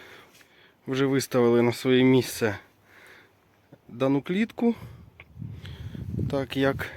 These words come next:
сюди вже стала, е, та, яка була двоповерховою, я її зробив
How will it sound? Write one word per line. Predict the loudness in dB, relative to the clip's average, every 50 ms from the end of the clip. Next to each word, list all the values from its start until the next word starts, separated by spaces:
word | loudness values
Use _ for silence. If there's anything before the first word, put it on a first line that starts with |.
| -18 -20 -20 -14 -14 -12 -10 -10 -10
сюди | -8 -6 -8 -4 -2 -2 -2
вже | -2 -2 -4 -4
стала, | -4 -6 -6 -4 -2 -2 -2 -2 -4 -4 -6 -10 _ _ _ _ _ _ _ -20 -20 -20 -20 -20 -20 -20 -12 -8
е, | -6 -6 -6 -4 -2
та, | 0 0
яка | 0 0 -2 -4
була | -2 0 0 2 2 2 2 0 -2 -4
двоповерховою, | -4 -2 -2 -2 -2 -2 -4 -4 -4 -4 -4 -2 0 0 2 2 2 2
я | 2
її | 0 -2 -2
зробив | -4 -4 -4 -4 -4 -2 0 2 2 2 2 0 -2 -4 -6